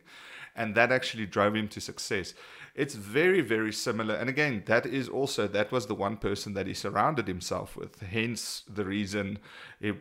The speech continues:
it was such an extreme form of, um, superiority and, and financial success that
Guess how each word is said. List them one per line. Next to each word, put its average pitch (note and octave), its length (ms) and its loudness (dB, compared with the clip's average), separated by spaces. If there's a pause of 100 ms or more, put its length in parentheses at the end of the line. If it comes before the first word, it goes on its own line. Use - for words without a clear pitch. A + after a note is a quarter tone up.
it - 160 -6
was G#2+ 140 -2
such C#3 240 2
an A2 100 -6
extreme C3+ 800 -4
form A#2 480 -2
of, F#2+ 460 -4
um, F2+ 260 -2
superiority G#2+ 1120 4
and, F2+ 260 -2
and F#2+ 420 -6
financial G#2+ 640 0
success - 540 -4
that G2+ 240 0